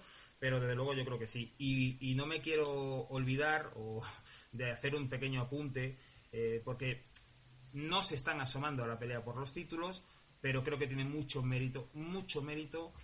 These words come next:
eh, el papel que están desempeñando las gemelas Sánchez Alayeto. Eh, todos sabemos las circunstancias que, que atraviesan, sabemos la incertidumbre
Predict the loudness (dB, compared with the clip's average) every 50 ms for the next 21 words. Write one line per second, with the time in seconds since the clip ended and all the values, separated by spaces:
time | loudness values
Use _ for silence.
0 | -8 -6 -4 -2 0 2 2 2 2 2 0 -2 -2 -2 -2 -2 -2 -2 -2 -2
1 | -4 -6 -2 -2 -2 -2 0 -2 -2 -4 -4 -4 -4 -6 -6 -6 -4 -2 -2 -2
2 | -2 -2 -2 -2 -2 -2 0 0 0 0 -2 -2 -2 -2 -2 -2 -4 -2 -2 -4
3 | -4 -4 -6 -6 -6 -6 -8 -6 -6 -8 -10 -10 -14 -16 -16 -18 -18 -18 -20 -20
4 | -20 -20 -20 -12 -6 -4 -2 -2 -2 -4 -4 -6 -8 -4 -2 -2 0 0 2 2
5 | 2 2 2 0 0 0 0 -2 -4 -4 -4 -2 -2 -2 -2 -2 -4 -6 -4 -4
6 | -2 -2 0 0 0 0 0 -2 -4 -6 -6 -6 -4 -2 0 0 0 0 -2 -2
7 | -4 -4 -2 0 0 0 0 0 0 0 0 0 -2 -4 -6 -4 -4 -4 -2 -2
8 | -2 -2 0 0 0 0 0 2 4 4 4 4 2 0 0 2 2 0 -2 0
9 | -2 -2 -2 -4